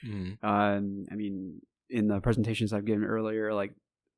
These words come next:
Speaker 2: definitely there's been a lot of spillover with the Inosanto and, and martial arts world with that. There's pictures with some F B I guys and stuff like
Speaker 1: Mm-hmm.
Speaker 2: that, Secret Service. Like,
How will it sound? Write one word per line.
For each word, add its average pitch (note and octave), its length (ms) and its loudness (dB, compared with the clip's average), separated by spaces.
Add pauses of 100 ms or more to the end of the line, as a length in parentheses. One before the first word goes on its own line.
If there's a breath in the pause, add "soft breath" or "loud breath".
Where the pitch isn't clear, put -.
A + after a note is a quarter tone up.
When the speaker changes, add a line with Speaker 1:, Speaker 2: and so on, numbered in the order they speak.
Speaker 2:
definitely A2 360 2
there's G#2 180 -2
been G2+ 100 -2
a G2 60 -4
lot G2+ 180 -4
of G2+ 80 -8
spillover G#2+ 420 -6
with G#2+ 120 -8
the G#2 100 0
Inosanto G#2+ 560 -4
and, G#2 140 -6
and A2+ 100 -4
martial G#2 240 -4
arts G#2 200 -4
world G#2 420 0
with G#2 300 -4
that. A2 220 -8 (480 soft breath)
There's A#2 160 0
pictures A2 680 6
with G2+ 440 -6 (220)
some F#2+ 400 -4
F - 120 -14
B A2+ 120 -2
I B2 120 2
guys A#2+ 440 0
and A2+ 100 -10
stuff - 160 -4
like C3 120 2
Speaker 1:
Mm-hmm. A#2 80 0
Speaker 2:
that, G#2+ 340 -2
Secret - 300 -10
Service. G#2 440 -6
Like, - 140 -12